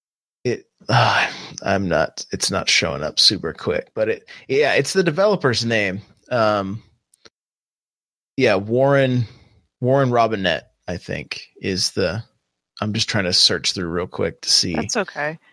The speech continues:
Speaker 1: But I'm pretty
Speaker 2: Wa-
Speaker 1: sure that, uh, yeah. Yep. It, it, his name is, it's the very first Easter egg. There it is. Yeah, Warren Robinett. It says created,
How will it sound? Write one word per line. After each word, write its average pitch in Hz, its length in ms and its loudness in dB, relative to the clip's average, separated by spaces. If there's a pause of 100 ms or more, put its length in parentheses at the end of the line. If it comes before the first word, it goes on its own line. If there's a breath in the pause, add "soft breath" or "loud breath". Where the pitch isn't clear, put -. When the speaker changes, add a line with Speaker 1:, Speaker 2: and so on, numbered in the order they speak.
(160 soft breath)
Speaker 1:
But 92 400 0
I'm 104 220 -2
pretty 113 220 2
Speaker 2:
Wa- 101 120 4
Speaker 1:
sure 104 200 2
that, 92 460 0
uh, - 220 -2 (1600)
yeah. 107 280 4 (800)
Yep. 135 260 2 (720)
It, 127 220 -2
it, 123 100 4
his 117 240 2
name 113 380 2
is, 110 260 4
it's 110 200 -2
the 110 80 -2
very 107 260 4
first 107 340 -2
Easter 101 260 -4
egg. 90 160 -6
There 110 220 2
it 101 60 0
is. - 240 -6
Yeah, 107 260 2
Warren 117 300 2
Robinett. 107 420 2 (100)
It 120 140 0
says 143 160 2
created, 123 680 2